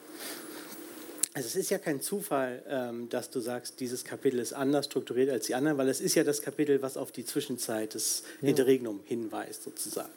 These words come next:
Speaker 1: Ne, die Habermas, wenn ich jetzt, ähm, es ri-, richtig wiedergebe, die erleben, die im weitesten Sinne, also die, Sie haben ja sozusagen gehört, die Kapitel sind an Krisen gebunden und die erleben die Krise der Inflation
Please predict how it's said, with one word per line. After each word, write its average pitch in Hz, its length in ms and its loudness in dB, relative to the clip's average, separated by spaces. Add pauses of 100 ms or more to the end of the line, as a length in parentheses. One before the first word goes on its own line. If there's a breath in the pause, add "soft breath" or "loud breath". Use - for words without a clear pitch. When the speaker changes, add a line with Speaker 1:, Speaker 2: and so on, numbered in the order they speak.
Speaker 1:
Ne, 135 180 4
die 123 240 -4 (480 loud breath)
Habermas, 165 640 4
wenn 135 100 6
ich 127 100 2
jetzt, - 400 0
ähm, 117 420 -2
es - 180 -4
ri-, 156 200 6
richtig 160 380 4
wiedergebe, 127 480 2 (720 loud breath)
die 143 100 10
erleben, 185 680 8 (240)
die 127 380 2 (840)
im 113 180 2
weitesten 127 300 6
Sinne, 127 140 6
also 113 160 0
die, 113 320 -10
Sie - 260 -2
haben 113 140 0
ja - 100 0 (140)
sozusagen 113 260 -2
gehört, 143 320 4
die - 60 -8
Kapitel 160 360 6
sind 135 160 4
an 113 120 4
Krisen 190 400 0
gebunden 160 380 8
und 135 120 2
die 135 60 4
erleben 139 360 6
die - 100 -2
Krise 151 280 2
der 135 120 4
Inflation 135 560 2